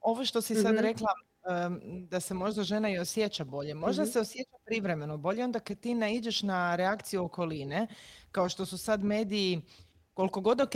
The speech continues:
Speaker 1: treba istaknuti da ne treba ići u ekstrem i da je šteta da je jedna lijepa žena od sebe napravila sad nešto što je onako, mm, poprilično isto kao i većina žena koja se po-, podvrgne takvim operacijama,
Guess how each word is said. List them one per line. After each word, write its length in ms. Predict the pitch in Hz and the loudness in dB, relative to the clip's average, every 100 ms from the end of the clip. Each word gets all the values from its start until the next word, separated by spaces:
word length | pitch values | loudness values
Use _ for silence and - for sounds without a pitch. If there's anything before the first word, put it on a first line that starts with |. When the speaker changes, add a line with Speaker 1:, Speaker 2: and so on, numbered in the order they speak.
| 185 | 0
Speaker 1:
treba 280 | 214 214 233 | 2 2 2
istaknuti 400 | - 220 220 208 | 2 0 2 2
da 80 | |
ne 120 | 202 202 | 2 2
treba 180 | 196 | 0
ići 180 | 180 - | -2 -2
u 40 | 180 | -4
ekstrem 420 | - - 185 208 | -4 -2 0 0
i 60 | |
da 80 | 185 | 0
je 60 | 180 | 0
šteta 360 | - 233 226 147 | 0 -2 -2 -4
da 100 | 143 | -4
je 60 | |
jedna 180 | 135 160 | -4 -4
lijepa 380 | 156 165 180 170 | -4 -2 -2 0
žena 240 | 151 175 | 0 0
od 100 | 160 - | -2 -2
sebe 260 | 170 160 | -2 0
napravila 460 | 165 160 175 151 156 | 0 0 -2 -2 -2
sad 200 | - 160 | -2 -4
nešto 280 | 156 156 151 | -2 -4 -4
što 220 | - 156 | -4 -2
je 200 | 147 147 | 0 0
onako, 500 | 147 147 - 143 - | 0 -2 0 -2 0
mm, 360 | 143 143 143 | -4 -4 -6
poprilično 840 | 131 156 160 160 156 - 139 135 127 - | -8 -8 -6 -6 -6 -6 -6 -6 -8 -8
isto 480 | 190 165 - - 147 | -4 -2 -4 -8 -10
kao 280 | - 151 151 | -4 -4 -4
i 80 | 135 | -6
većina 400 | 143 - 175 147 | -6 -4 -4 -4
žena 260 | 151 143 | -6 -8
koja 240 | 139 156 135 _ _ | -6 -6 -6 _ _
se 160 | - 165 | -8 -8
po-, 260 | - 170 156 160 | -2 -2 -2 -10
podvrgne 480 | - 175 151 139 147 | -6 -4 -4 -6 -4
takvim 320 | 147 151 151 | -4 -4 -4
operacijama, 640 | 143 143 143 202 277 262 | -4 -4 -2 -2 0 0